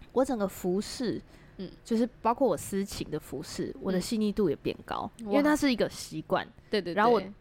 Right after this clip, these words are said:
Speaker 1: 对于我自己的整理，比如说环境整理啊，或打扫，或者是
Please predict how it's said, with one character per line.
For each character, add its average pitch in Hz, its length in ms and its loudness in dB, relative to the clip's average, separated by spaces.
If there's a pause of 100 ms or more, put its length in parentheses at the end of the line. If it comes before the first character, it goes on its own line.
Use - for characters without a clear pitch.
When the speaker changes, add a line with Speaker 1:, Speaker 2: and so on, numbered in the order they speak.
Speaker 1:
对 262 140 6
于 202 260 2
我 190 160 4
自 240 160 0
己 180 140 -2
的 117 140 2
整 185 360 0
理， 165 240 -2
比 185 60 0
如 170 60 2
说 196 220 2
环 202 180 0
境 311 140 2
整 220 240 0
理 208 140 0
啊， 180 180 2
或 208 80 4
打 180 240 0
扫， - 280 -2
或 214 120 4
者 196 80 2
是 202 220 2